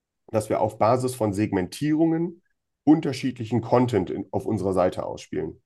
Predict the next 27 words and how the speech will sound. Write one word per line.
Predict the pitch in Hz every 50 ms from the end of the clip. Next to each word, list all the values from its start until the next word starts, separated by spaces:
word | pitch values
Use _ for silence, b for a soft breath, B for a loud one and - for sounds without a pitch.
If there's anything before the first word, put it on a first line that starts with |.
| _ -
Ja, | 117 123 117
also | - - 95 95 95
du, | 87 - 147 165
Tim, | 180 - - 143 139
kriegst | 139 - 131 127 - - -
ein | 101
anderes | - - 135 147 143 147 127 - -
Banner | - 98 117 139 151 151 151 147
für | 147 - -
eine | 107 107 -
andere | - 123 139 143 143 139
Kategorie | - - 113 - 113 90 101 98 92 107 143 151 -
ausgespielt | - 113 113 113 113 120 110 - - 113 117 110 -
als | 104 95 - -
ich | 104 95 -
auf | - 90 -
der | 87 82
Startseite, | - - 85 85 82 - - - - - - _ _ _
um | - - 135 160
es | 160 -
an | - - 120 113
einem | 113 -
einfachen | - 117 127 127 127 120 113 110 101
Beispiel | 87 95 95 95 - - 80
zu | - - -
machen. | 67 67 - - - - _ _ _ _ _ _ _ _ _ _ _ _ _ _ _ _ _ _ -
Ähm, | 110 107 104 107 107 104 98 98 -